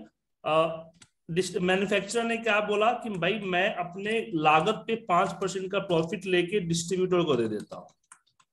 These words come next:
तो डिस्ट्रीब्यूटर ने बावन रुपीज पचास रुपए में खरीदा। Distributor ने क्या किया, अपने लागत पे टेन परसेंट का commission लिया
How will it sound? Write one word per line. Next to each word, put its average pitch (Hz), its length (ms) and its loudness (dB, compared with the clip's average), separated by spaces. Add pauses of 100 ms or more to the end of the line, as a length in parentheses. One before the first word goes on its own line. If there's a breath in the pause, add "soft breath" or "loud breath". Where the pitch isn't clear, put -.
(1200)
तो 202 60 4
डिस्ट्रीब्यूटर 220 600 2
ने 208 60 0
बावन 208 280 2
रुपीज 233 260 -4
पचास 208 280 0
रुपए 226 180 -6
में 233 80 -6
खरीदा। 220 480 -2 (280 loud breath)
Distributor 208 500 4
ने 247 100 4
क्या 220 220 6
किया, 233 280 4
अपने 220 440 -2
लागत 190 520 4
पे 247 100 -6
टेन 240 600 -2
परसेंट 190 480 0
का 202 80 -2
commission 175 500 0
लिया 196 580 4